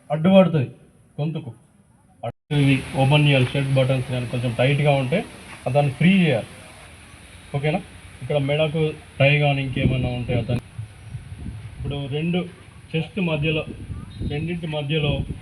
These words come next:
కొంచెం లెఫ్ట్ సైడ్, ఓకేనా? హార్ట్ ఎక్కడ ఉంటుందో అక్కడ మీకు అందరికీ ఐడియా ఉంటుంది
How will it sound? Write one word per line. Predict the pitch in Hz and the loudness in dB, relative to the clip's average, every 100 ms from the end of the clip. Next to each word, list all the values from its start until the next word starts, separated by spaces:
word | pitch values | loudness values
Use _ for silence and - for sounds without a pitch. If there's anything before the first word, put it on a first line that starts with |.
| - - - | -12 -6 -2
కొంచెం | 190 - 175 - - - - - - 131 | 0 0 -2 -4 -6 -10 -14 -18 -8 2
లెఫ్ట్ | 147 147 170 | 2 2 0
సైడ్, | 180 147 113 113 - - - - - 147 | 2 2 0 -6 -12 -20 -20 -20 -14 -8
ఓకేనా? | 139 160 185 | -4 -4 -2
హార్ట్ | 160 156 160 | 0 0 -2
ఎక్కడ | 151 165 | -4 -4
ఉంటుందో | 151 151 151 | -4 -2 -2
అక్కడ | 139 135 123 - - | -2 -4 -6 -8 -6
మీకు | 143 143 | -4 -2
అందరికీ | 139 165 175 | -2 -4 -4
ఐడియా | 151 156 156 | -4 -4 -4
ఉంటుంది | 151 135 147 | -6 -6 -6